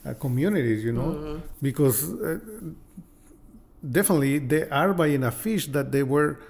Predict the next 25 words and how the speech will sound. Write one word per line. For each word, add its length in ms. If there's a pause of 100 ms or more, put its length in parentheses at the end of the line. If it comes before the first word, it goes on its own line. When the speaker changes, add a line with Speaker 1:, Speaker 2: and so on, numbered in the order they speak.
(480)
Speaker 1:
basically 580
fighting 600
for 180
their 180
lives 460
in 140
both 320
ends, 340
you 140
know, 120
the 100
fish 400
and 160
the 80
fishermen, 640
because 340
of 160
the 260 (260)
conditions 580
of 160
the 100
river, 500
you 120
know, 140
Speaker 2:
Mm-hmm. 220